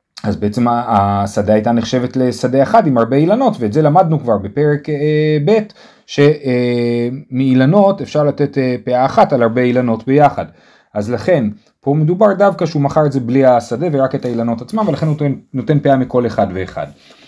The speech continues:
זה הסבר אחד. אה, אה, לפ-, ו-, אה, הרמב"ם מסביר, המוכר קלחי אילן בתוך שדהו, אומר הרמב"ם, הם שורשי הצמחים שהם מחויבים בפאה ואינם אילן. כן? אז לפי הרמב"ם,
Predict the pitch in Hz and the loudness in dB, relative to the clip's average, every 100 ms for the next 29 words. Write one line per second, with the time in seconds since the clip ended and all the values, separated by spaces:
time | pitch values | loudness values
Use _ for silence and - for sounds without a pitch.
0 | - _ 110 202 202 151 135 147 143 151 | -20 _ -2 0 0 -2 0 2 2 0
1 | 123 - 78 - _ _ _ - 117 113 | -4 -4 -6 -10 _ _ _ -10 -6 -4
2 | 120 - 110 104 104 101 101 101 101 101 | -6 -6 -2 0 0 0 -2 -2 -2 -2
3 | 101 107 _ _ _ - 113 - _ _ | -2 -4 _ _ _ -12 -12 -12 _ _
4 | _ _ - 104 120 120 117 117 - 120 | _ _ -16 -2 2 4 2 0 -6 -4
5 | 107 104 104 95 98 208 233 139 123 120 | 0 2 2 0 2 2 4 2 2 -4
6 | 104 92 92 151 175 _ _ 113 117 117 | -8 -10 -8 -8 -10 _ _ -8 -4 0
7 | 190 - 143 - 147 139 139 127 139 - | 0 0 -2 2 2 4 2 -2 -6 -4
8 | 147 190 202 214 208 _ _ - 127 175 | -4 0 2 0 -4 _ _ -8 -2 2
9 | 147 175 202 185 147 180 185 - 156 135 | 4 4 2 2 2 0 -2 -2 -2 -2
10 | - 185 160 131 110 170 214 208 147 135 | 0 -2 0 -4 -6 -4 -4 -2 0 0
11 | - 165 143 190 170 156 131 165 226 - | 2 2 2 0 -2 -2 -2 -2 -4 -8
12 | _ _ 110 135 135 139 151 226 294 247 | _ _ -8 -6 0 2 4 2 2 2
13 | 160 120 87 78 - _ _ 143 185 139 | 2 0 -2 -8 -16 _ _ -6 -6 -6
14 | 127 127 202 139 110 113 190 | -4 2 2 4 2 2 2